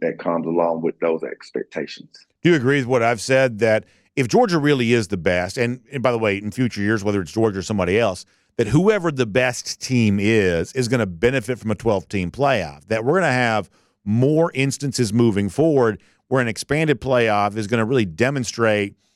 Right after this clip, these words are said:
Speaker 2: the true most talented team as opposed to the sort of, you know, random occurrence where, you know, a, a team like Georgia gets excluded from the playoff, whatever else, that,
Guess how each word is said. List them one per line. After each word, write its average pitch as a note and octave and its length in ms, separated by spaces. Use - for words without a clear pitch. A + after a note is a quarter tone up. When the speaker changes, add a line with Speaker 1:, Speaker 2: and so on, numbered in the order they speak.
Speaker 2:
the A2+ 180
true D3 440
most A#2+ 420
talented C#3+ 500
team A2 320
as A2+ 180
opposed A2+ 320
to G#2 60
the G2+ 60
sort A2 200
of, G2 120
you B2 80
know, A2 100
random A2+ 300
occurrence A2 440
where, A2+ 280
you C#3+ 80
know, F#2+ 140
a, - 160
a A2 160
team B2+ 160
like G2+ 140
Georgia G2+ 200
gets F2 200
excluded D3+ 340
from B2+ 80
the C3+ 80
playoff, C3 460
whatever G#2+ 400
else, C#3+ 260
that, A2 240